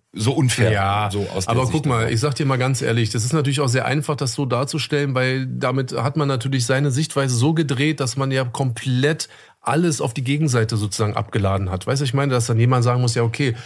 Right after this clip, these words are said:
Speaker 2: wenn Bushido das alles nicht respektiert, dann ist ja klar, Punkt, Punkt, Punkt. So, weißt du, ich meine, aber das ist zu einfach. Da hat er viele Sachen natürlich auch ausgelassen. Ich will die ja auch gar nicht anführen, weil ich bin niemand, der das in der Öffentlichkeit so, so diskutieren muss.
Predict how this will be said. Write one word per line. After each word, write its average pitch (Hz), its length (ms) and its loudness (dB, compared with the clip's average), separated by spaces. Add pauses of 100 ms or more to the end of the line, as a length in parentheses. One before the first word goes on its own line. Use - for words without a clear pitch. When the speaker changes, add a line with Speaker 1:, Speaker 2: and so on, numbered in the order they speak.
(180)
Speaker 2:
wenn 123 220 4
Bushido 127 360 2
das 139 240 0
alles 143 300 0
nicht 135 160 -2
respektiert, 120 600 0
dann 123 100 -2
ist 127 140 -2
ja 113 120 2
klar, 117 380 2
Punkt, 113 220 2
Punkt, 101 180 2
Punkt. 98 260 0
So, 98 80 -4
weißt 139 160 2
du, 135 40 0
ich 113 100 -4
meine, 120 220 4 (320)
aber 143 180 0
das 170 160 0
ist 175 100 -6
zu 165 120 -4
einfach. 160 440 -4 (200)
Da 117 100 4
hat - 120 4
er 170 100 2
viele 196 240 0
Sachen 180 220 -2
natürlich 160 300 -2
auch 151 100 -4
ausgelassen. 131 540 -2
Ich 127 140 -2
will 180 80 2
die 165 80 2
ja 151 160 2
auch 135 80 -4
gar 135 140 -2
nicht 123 160 -4
anführen, 160 440 0 (260)
weil 143 160 0
ich 156 140 -2
bin 165 180 2
niemand, 180 340 2
der 143 80 0
das 135 180 -2
in 139 60 0
der 135 100 0
Öffentlichkeit 139 520 -2
so, 127 280 0
so 123 160 0
diskutieren 123 500 0
muss. 131 220 0